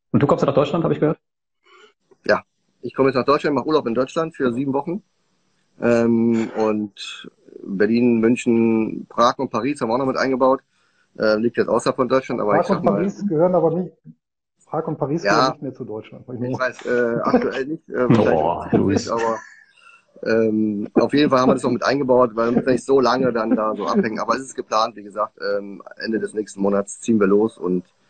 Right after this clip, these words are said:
Speaker 2: verlassen unser Eiland und sind mal gespannt, was in der Zivilisation da draußen sich so getan hat. Und du, Luis?
Speaker 1: Da wirst du überrascht sein.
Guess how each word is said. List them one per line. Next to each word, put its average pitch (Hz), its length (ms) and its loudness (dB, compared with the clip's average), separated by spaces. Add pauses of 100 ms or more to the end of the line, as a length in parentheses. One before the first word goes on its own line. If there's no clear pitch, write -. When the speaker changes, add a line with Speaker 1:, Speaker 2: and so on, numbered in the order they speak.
(300)
Speaker 2:
verlassen 117 380 0
unser 98 260 0
Eiland 117 260 0
und 101 160 -4
sind 143 160 0
mal 131 120 0
gespannt, 120 500 -2
was 120 160 -2
in 117 80 -4
der 104 120 -4
Zivilisation 110 640 -4
da 113 100 2
draußen 98 340 -2
sich 95 160 -6
so 87 140 -6
getan 92 340 -2
hat. 85 120 -16 (2000)
Und 104 140 -4
du, 151 80 0
Luis? 202 200 4
Speaker 1:
Da - 80 2
wirst 110 160 2
du 127 40 2
überrascht 110 300 2
sein. 98 320 0